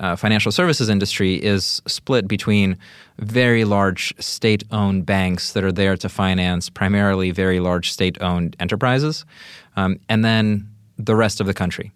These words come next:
So no small business financing, no access to payment system, you know. And so Ant Financial, uh, famously solved that through, um, through, um, uh,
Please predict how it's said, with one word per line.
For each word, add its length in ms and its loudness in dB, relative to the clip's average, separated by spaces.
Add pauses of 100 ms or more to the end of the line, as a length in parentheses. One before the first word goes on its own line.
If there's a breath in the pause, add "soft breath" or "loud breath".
(120)
So 240 2
no 180 4
small 260 2
business 280 2
financing, 560 2
no 140 0
access 320 -2
to 80 -6
payment 320 0
system, 400 -4
you 80 0
know. 100 -6 (340 loud breath)
And 100 -2
so 80 2
Ant 220 2
Financial, 680 2
uh, 240 -2
famously 460 0
solved 560 0
that 300 -4
through, 440 -2
um, 320 -2
through, 520 -4
um, 560 -10 (520)
uh, 160 -12